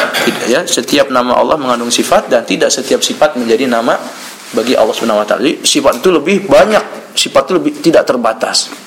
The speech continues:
Lebih banyak, ya, hanya Allah Subhanahu wa taala yang mengetahui sifat Allah Subhanahu wa taala. Jadi, kita menetapkan apa yang telah dikabarkan Allah Subhanahu wa taala dalam Al-Qur'an dan telah dikabarkan oleh Rasul sallallahu alaihi wasallam. Ini mahabbah, cinta bagi Allah Subhanahu wa taala. Sesungguhnya Allah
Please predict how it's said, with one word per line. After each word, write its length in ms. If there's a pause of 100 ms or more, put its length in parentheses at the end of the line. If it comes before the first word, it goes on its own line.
(280)
Lebih 240
banyak, 320
ya, 240
hanya 200
Allah 120
Subhanahu 320
wa 20
taala 260
yang 40 (320)
mengetahui 480
sifat 320
Allah 200
Subhanahu 280
wa 80
taala. 320 (400)
Jadi, 320
kita 400
menetapkan 480
apa 240
yang 200
telah 200
dikabarkan 560
Allah 240
Subhanahu 280
wa 80
taala 200
dalam 160
Al-Qur'an 320 (400)
dan 240 (160)
telah 320
dikabarkan 920
oleh 40
Rasul 320
sallallahu 320
alaihi 240
wasallam. 360 (800)
Ini 160
mahabbah, 400
cinta 320
bagi 240
Allah 160
Subhanahu 320
wa 60
taala. 260
Sesungguhnya 400
Allah 240